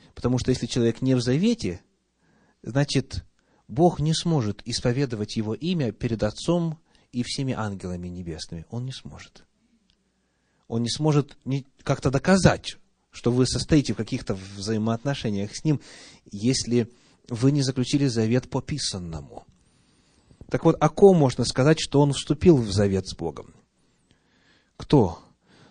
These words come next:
Тот, кто принял Божий закон, тот, кто дал обещание исполнять закон, тот, кто совершил омовение или крещение, тот, кто принял жертву Агнца Божьего. Вот об этом можно сказать, что он в завете.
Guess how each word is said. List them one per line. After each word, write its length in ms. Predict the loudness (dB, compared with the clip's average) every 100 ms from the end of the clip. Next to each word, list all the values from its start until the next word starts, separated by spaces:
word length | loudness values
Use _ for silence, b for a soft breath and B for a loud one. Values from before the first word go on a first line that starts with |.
| b
Тот, 220 | 10 10 8
кто 200 | 2 4
принял 340 | 4 2 0
Божий 300 | 0 0 0
закон, 640 | -2 -4 -2 0 0 -2 -10 _ _ b b b b b b
тот, 220 | 4 4
кто 80 | 6
дал 280 | 6 6 2
обещание 1040 | -4 -2 -2 -4 2 4 4 4 4 2 -4 -10
исполнять 640 | -8 -2 0 4 4 2
закон, 440 | -2 -6 -8 -10 -14 b b b 0
тот, 180 | 0 2
кто 140 | -2
совершил 640 | 0 -2 -2 0 0 -2 b b b
омовение 880 | 0 0 0 0 0 -2 -6 -8 -12 _
или 160 | -16 -14
крещение, 720 | -12 -10 -8 -4 -4 -4 -8 _ b b b
тот, 180 | -2 -2
кто 160 | -4
принял 280 | -2 0 0
жертву 360 | 2 0 0 -6
Агнца 440 | -6 -6 -6 -16 -16
Божьего. 520 | -16 -16 -16 -20 -20 _ _ -8
Вот 220 | -6 -6 -6
об 180 | 2
этом 260 | 4 4 -2
можно 280 | -4 -4 -6
сказать, 240 | -8 -8
что 180 | -8 -10
он 80 | -8
в 40 |
завете. 540 | -8 -8 -8 -14 -18